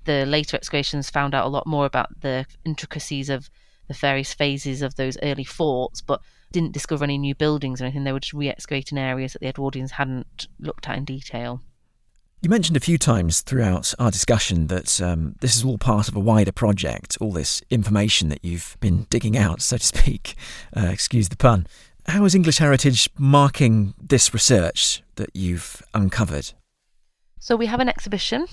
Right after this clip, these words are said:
Speaker 1: on at Corbridge Roman site called Extraordinary Excavations, and that's a photography exhibition highlighting these amazing photographs and telling the stories of the men, and that's on until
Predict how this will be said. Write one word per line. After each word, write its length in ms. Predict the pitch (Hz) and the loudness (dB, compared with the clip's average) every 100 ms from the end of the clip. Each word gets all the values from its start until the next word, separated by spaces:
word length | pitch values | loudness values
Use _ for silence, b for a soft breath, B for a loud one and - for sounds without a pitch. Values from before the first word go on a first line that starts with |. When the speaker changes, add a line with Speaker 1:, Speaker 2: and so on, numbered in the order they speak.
| - | -6
Speaker 1:
on 140 | 196 190 | -2 -2
at 100 | - | -2
Corbridge 440 | - 196 180 - | -2 0 -2 0
Roman 320 | 175 160 160 | 0 0 -2
site 420 | - 143 175 - - | -6 -6 -6 -6 -4
called 300 | 165 151 - - | -2 0 -2 -6
Extraordinary 520 | - - 170 156 147 | -8 -4 -4 -2 -2
Excavations, 920 | - - 139 139 - 170 180 190 185 - | -6 -6 -6 -6 -4 -4 -4 -4 -8 -8
and 340 | 156 147 147 - - - 156 | -6 -4 -6 -8 -20 -8 -4
that's 440 | - - - - - - | -4 -6 -18 -18 -20 -12
a 80 | - | -10
photography 520 | - 180 185 185 185 | -8 -6 -4 -4 -4
exhibition 520 | 175 - 185 - 202 185 b b - | -6 -2 -2 2 2 0 b b -6
highlighting 800 | 185 180 175 165 - 165 151 147 | 0 2 2 0 0 0 0 0
these 200 | 156 151 | -2 0
amazing 440 | 156 170 190 175 165 | 2 2 2 0 0
photographs 580 | 156 147 - 151 - | 0 0 -2 -4 -4
and 80 | 156 | -6
telling 260 | - 170 156 | -2 0 0
the 40 | |
stories 500 | - - 165 156 143 | -4 -4 -2 -2 -4
of 80 | 143 | -8
the 80 | 143 | -8
men, 280 | 135 123 131 | -8 -6 -4
and 80 | 165 | -2
that's 200 | - 170 | 0 0
on 140 | 156 | 0
until 340 | 147 - 151 | 0 0 -2